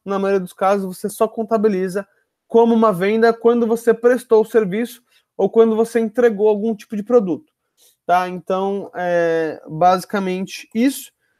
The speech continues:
E aí, então, eles têm essas quatro linhas de negócio, aí, três linhas de negócio,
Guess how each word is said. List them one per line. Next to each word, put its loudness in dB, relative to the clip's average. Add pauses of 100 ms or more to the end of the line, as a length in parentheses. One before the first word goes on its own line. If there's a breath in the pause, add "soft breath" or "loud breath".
(280)
E -2
aí, 2
então, 2
eles -2
têm -2
essas -6
quatro 0
linhas -4
de -6
negócio, 0
aí, 0
três -4
linhas -4
de -4
negócio, -2